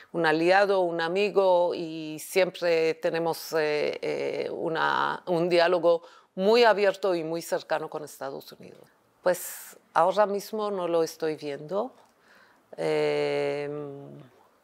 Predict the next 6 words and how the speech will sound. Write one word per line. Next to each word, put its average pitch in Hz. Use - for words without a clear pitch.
creo 160
que, 151
que, -
eh, 165
en 185
el, 180